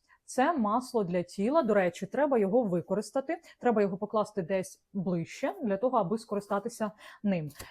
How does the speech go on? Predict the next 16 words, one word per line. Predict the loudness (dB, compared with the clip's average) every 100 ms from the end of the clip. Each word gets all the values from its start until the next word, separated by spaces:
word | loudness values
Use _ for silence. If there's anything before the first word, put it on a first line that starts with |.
| -4
І | 2 4 4
у | 4
мене | 4 6 4 2
ще | 0
тут | -4 -6 -8 4
лежить | 6 6 4 -2 -2
маска. | 0 4 4 4 0 -4 -2 -2 -4 -2
Е, | 0 2 0
значить, | -2 -4 -6 -8 -6 -4
е, | 0 -2
що | -4 -2 -2
це | 0 0
у | 0
нас? | -2 2
Альфа | 4 4 2 -2
Парф, | 0 0 0